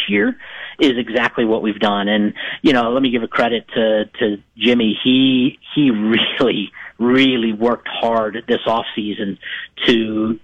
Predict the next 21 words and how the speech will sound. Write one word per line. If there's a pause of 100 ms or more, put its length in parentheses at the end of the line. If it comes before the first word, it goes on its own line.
to (240)
go (120)
find
the
players
that
we
felt (260)
fit
the (140)
brand
of
soccer
that (340)
he
wants
to
play.
Very
exciting,
very